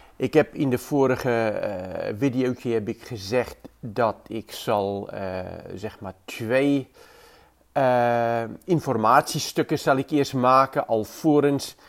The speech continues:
die programma van punt drie cardiovasculaire, eh, uithoudingsvermogen zal verschijnen,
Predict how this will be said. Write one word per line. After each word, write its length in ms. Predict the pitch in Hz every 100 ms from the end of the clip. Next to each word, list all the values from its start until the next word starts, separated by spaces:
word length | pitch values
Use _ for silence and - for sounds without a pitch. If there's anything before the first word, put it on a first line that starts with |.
| - -
die 140 | 113
programma 800 | - 110 - 151 131 127 120 117
van 420 | - 123 113 104
punt 300 | 117 107 98
drie 280 | 113 113 104 - - _ -
cardiovasculaire, 920 | 123 113 104 113 - 110 110 107 107 104 95
eh, 400 | 92 - 92 92
uithoudingsvermogen 1200 | - 156 165 143 143 131 - 120 117 117 123 127
zal 200 | - 120
verschijnen, 720 | - - - 120 123 123 117